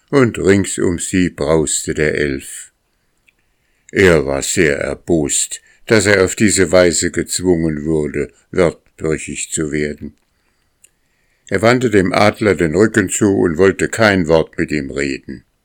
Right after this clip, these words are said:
Aber jetzt, wo der Adler den Jungen an eine Stelle niedergesetzt hatte, wo er ihm nicht entweichen konnte, erzählte er ihm, dass er von Akka von Kebnekaise aufgezogen worden sei,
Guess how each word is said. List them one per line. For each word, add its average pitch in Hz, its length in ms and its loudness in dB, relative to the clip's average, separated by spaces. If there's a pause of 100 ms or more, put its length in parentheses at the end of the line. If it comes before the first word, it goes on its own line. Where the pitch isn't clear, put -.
(1800)
Aber 82 180 -4
jetzt, 95 640 -2 (320)
wo 80 160 -2
der 69 260 -2
Adler 95 440 -2
den 95 220 -2
Jungen 80 360 0
an 80 160 -2
eine 90 300 0
Stelle 71 480 -2
niedergesetzt 76 880 -4
hatte, 87 340 -6 (300)
wo 80 180 0
er 76 160 0
ihm 85 200 -2
nicht 85 260 -6
entweichen 69 680 -6
konnte, 82 560 -8 (220)
erzählte 82 680 -4
er 80 220 -2
ihm, 92 340 -6 (420)
dass 120 200 0
er 131 100 6
von 123 240 2
Akka 87 520 0
von 90 280 0
Kebnekaise 98 1040 0
aufgezogen 80 800 -4
worden 73 320 -6
sei, 67 420 -6